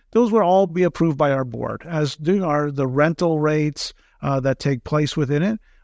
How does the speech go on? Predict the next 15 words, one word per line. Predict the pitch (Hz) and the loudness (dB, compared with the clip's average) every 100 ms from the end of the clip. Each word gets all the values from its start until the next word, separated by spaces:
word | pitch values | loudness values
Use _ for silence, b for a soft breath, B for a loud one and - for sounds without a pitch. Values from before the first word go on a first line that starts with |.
| - | -6
um, | 143 139 139 147 | -2 -2 -2 -4
would | 180 156 | -2 0
all | 190 170 | 2 0
be | 156 165 156 _ - - | 0 -2 -4 _ -20 -4
board | 156 180 | 0 0
approved, | 180 - 165 202 262 - - - | 0 -2 0 2 0 -6 -16 -4
and, | 156 151 151 151 | 0 2 0 -2
and | 156 147 131 | -2 -2 0
some | 190 190 | 2 2
of | 180 | 2
those | 170 165 135 | 2 0 0
would | 143 | 0
be | 147 | 0
city | - 151 127 | -2 -2 0
approved. | 120 - - | -2 -4 -14